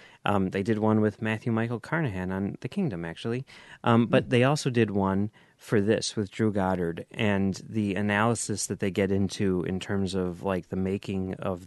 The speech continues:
Speaker 1: the, the, or the writing of this movie is really, really great. I highly recommend that podcast. Definitely check it out. There's a lot of good stuff in there.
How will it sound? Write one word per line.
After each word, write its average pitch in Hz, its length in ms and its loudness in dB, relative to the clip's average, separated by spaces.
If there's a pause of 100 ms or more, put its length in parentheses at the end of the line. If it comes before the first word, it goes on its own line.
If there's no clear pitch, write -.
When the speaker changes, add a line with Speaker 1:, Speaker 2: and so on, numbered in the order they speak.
(100)
Speaker 1:
the, - 280 -8
the, - 160 -10 (100)
or 98 120 0
the 92 100 -2
writing 95 560 2
of 92 240 -2
this 90 180 -6
movie 90 420 -4 (360)
is 101 240 0
really, 110 420 4
really 95 280 0
great. 90 380 -4
I 92 120 -4
highly 113 500 0
recommend 92 500 -4
that 82 160 -6
podcast. 85 600 -8 (120)
Definitely 87 520 -8
check - 240 -10
it 90 80 -8
out. 85 260 -8 (380)
There's 87 120 -6
a 95 60 0
lot 92 200 2
of 87 60 -4
good 85 140 -6
stuff - 300 -8
in 85 100 -8
there. 80 220 -10